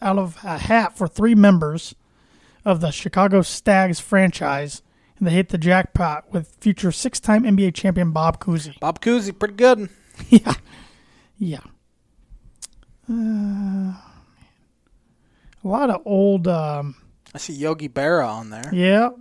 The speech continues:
Speaker 1: On this day in nineteen fifty-three, the fiftieth baseball World Series was played. The New York Yankees beat the Brooklyn Dodgers four to three in Game six for a four to two series win. New York second baseman Billy Martin's twelve hit sets the World Series record.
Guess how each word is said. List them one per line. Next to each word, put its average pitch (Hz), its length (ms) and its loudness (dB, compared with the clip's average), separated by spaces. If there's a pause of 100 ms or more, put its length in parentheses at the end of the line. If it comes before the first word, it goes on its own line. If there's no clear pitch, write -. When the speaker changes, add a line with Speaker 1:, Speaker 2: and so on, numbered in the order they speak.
(200)
Speaker 1:
On 196 120 2
this 190 120 4
day 202 140 4
in 185 100 4
nineteen 190 320 2
fifty-three, 208 680 0
the 165 100 -2
fiftieth 214 560 2
baseball 190 320 2
World 180 240 2
Series 196 300 0
was 170 100 -4
played. 196 360 -2
The 180 80 0
New 180 100 4
York 185 180 2
Yankees 196 260 2
beat 170 180 0
the 190 80 2
Brooklyn 190 360 4
Dodgers 202 480 6 (420)
four 220 220 4
to 214 80 6
three 214 240 2
in 202 80 6
Game 190 220 6
six - 320 -2
for 175 240 -2
a 156 60 -6
four 208 260 -2
to 185 60 0
two 190 260 -2
series 175 500 0 (160)
win. 254 380 4 (1120)
New 190 60 6
York 185 200 4
second 202 300 2
baseman 180 320 2
Billy 202 240 6
Martin's 190 420 4
twelve 226 360 2
hit 226 280 0
sets - 380 -6
the 196 100 -4
World 185 220 2
Series 180 260 0
record. 202 440 2